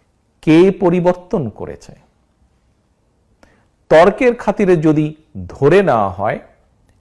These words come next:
একুশে আগস্ট শেখ হাসিনার সমাবেশে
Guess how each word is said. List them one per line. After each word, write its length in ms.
একুশে 400
আগস্ট 380
শেখ 400
হাসিনার 480
সমাবেশে 760